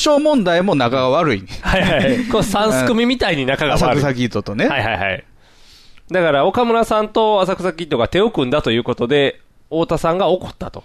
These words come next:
Speaker 1: そうそうそう。
Speaker 2: 絡み出したと。
Speaker 1: 絡み出した。
Speaker 2: はい、絡み出した。
Speaker 1: で、もともと、あの、太田光の
Speaker 2: うん。
Speaker 1: めんどくさい絡みっていうのは、
Speaker 2: うん。
Speaker 1: 他でもあって、
Speaker 2: うん。
Speaker 1: あの、ティービーエスジャンクの中でもね。
Speaker 2: あ、そうなん？
Speaker 1: うん。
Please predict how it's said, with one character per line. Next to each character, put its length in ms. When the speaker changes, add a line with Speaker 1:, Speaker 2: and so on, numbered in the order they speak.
Speaker 1:
そ 120
う 20
そ 140
う 20
そ 120
う。 40
Speaker 2:
絡 240
み 100
出 120
し 80
た 100
と。 180
Speaker 1:
絡 220
み 80
出 60
し 200
た。 100
Speaker 2:
は 40
い、 20
絡 60
み 60
出 100
し 60
た。 20
Speaker 1:
で、 60
も 80
と 120
も 140
と、 240
あ 60
の、 120
太 160
田 40
光 360
の 360
Speaker 2:
う 40
ん。 160
Speaker 1:
め 160
ん 80
ど 100
く 120
さ 120
い 60
絡 240
み 140
っ 20
て 160
い 40
う 60
の 120
は、 340
Speaker 2:
う 60
ん。 180
Speaker 1:
他 320
で 80
も 160
あ 60
っ 40
て、 540
Speaker 2:
う 80
ん。 60
Speaker 1:
あ 120
の、 260
テ 360
ィ 160
ー 40
ビ 80
ー 40
エ 20
ス 140
ジ 80
ャ 80
ン 80
ク 80
の 100
中 220
で 80
も 140
ね。 240
Speaker 2:
あ、 120
そ 160
う 20
な 120
ん？ 120
Speaker 1:
う 60
ん。 240